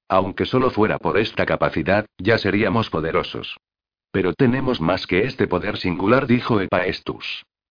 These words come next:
El compañero espectral de Fetchigrol flotó hacia adelante, impulsado por el rey fantasma. "La carnicería del páramo sombrío está a nuestra disposición", dijo Solmé. "La verja no es fuerte y la puerta no está cerrada.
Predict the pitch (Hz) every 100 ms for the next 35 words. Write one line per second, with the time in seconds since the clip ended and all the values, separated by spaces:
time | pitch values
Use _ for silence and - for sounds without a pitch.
0 | _ _ - 101 - 87 76 76 92 78
1 | 71 - 87 92 107 101 82 76 - -
2 | 90 120 123 - 95 101 104 95 117 104
3 | 85 78 92 113 117 120 - - 104 -
4 | 73 - 101 110 110 92 85 90 107 87
5 | 76 82 - 71 57 - _ _ _ _
6 | 87 92 120 92 87 - 82 92 85 78
7 | 98 90 90 87 95 87 113 123 104 -
8 | 85 98 92 85 85 92 95 90 80 107
9 | 107 127 - 139 95 90 73 - _ _
10 | _ _ - 85 95 107 - 110 104 101
11 | 101 - 104 113 120 104 82 - 123 123
12 | 92 95 95 110 - 78 76 58